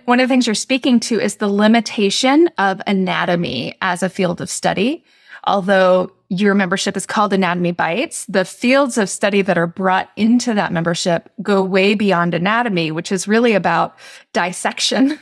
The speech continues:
<laughs> Anatomy is about separating the pieces of our body so that we can understand them better. But once we have done that,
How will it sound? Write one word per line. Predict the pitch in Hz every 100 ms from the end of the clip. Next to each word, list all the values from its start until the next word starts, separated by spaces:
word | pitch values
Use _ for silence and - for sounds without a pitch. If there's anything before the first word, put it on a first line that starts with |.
| _
<laughs> | -
Anatomy | 220 208 220 247
is | 220
about | 208 175 - - - _ -
separating | - 294 370 427 269 190 - 113 117 - _ _ _
the | - 185 214 214 -
pieces | - 262 262 - 214 208
of | 190
our | 185
body | 180 185 196 196
so | - 190
that | 190
we |
can | 190 190
understand | 185 175 - 214 262
them | 233
better. | 127 - - 226 _ _ _ _ _ _ _
But | 214 226 208
once | 240 294 -
we | 320
have | 254 180
done | 190 254 320
that, | 190 170 208